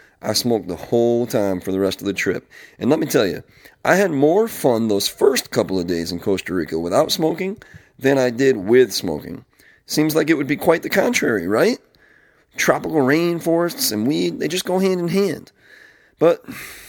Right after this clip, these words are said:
to be honest, I found myself thinking about the next time I could smoke or how I was going to score some more once I ran out of what I had. Uh, my mind was everywhere but in the moment. I was back to square one, restless,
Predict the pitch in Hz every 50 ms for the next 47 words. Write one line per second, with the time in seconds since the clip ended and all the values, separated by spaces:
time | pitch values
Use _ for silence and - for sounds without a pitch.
0 | - - - - - 165 160 143 123 117 107 104 104 95 - - _ - - -
1 | - - - - 104 - - 170 185 190 165 143 - - 139 123 123 - 139 143
2 | 139 135 117 113 104 104 98 95 98 104 110 123 123 - - 135 123 117 113 110
3 | - - - - - 131 123 127 131 135 131 - 82 69 - - 101 117 120 113
4 | 110 107 107 110 110 110 101 90 - - - 110 117 117 117 120 117 - - 101
5 | 107 120 127 131 131 127 113 107 98 - 87 90 98 101 98 98 113 139 147 160
6 | - - 190 98 92 - - - 131 143 143 147 143 147 147 147 - - - -
7 | - - - - - - - - _ _ _ - - 85 71 58 - - - 131
8 | 147 165 165 170 175 170 175 151 135 123 - - - - 185 190 165 180 175 160
9 | 151 143 143 143 127 113 123 123 110 85 - _ - 120 127 123 123 120 120 117
10 | 113 107 107 95 87 - - _ _ _ _ _ _ _ - 104 101 98 - 113
11 | 113 110 110 113 139 135 - 113 107 104 101 95 98 92 82 76 - - _ _
12 | - _ - - 95 104 110 - - 107 110 110 - - -